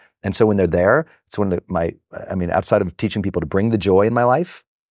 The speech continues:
I teach people to honor the struggle, honor the difficulty. When we honor the struggle instead of hate the struggle,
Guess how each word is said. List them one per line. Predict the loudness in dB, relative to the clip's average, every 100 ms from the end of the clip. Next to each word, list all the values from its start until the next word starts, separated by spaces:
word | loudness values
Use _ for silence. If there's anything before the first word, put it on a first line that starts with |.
| _ _ _
I | -10
teach | -8 -6
people | -2 0
to |
honor | 0 -2
the | -4
struggle, | -4 -4 -6 -12 _ _ _ _ _ _ _ _
honor | 2 4 4 2
the | 0
difficulty. | -4 -8 -12 -14 -16 -20 _ _ _ _ _ _
When | -4
we | -2 0
honor | 2 2 2 2
the | 0
struggle | 0 0 0 2
instead | 0 -2 -8
of |
hate | -4 -6 -4
the | -4
struggle, | 0 2 4 2 0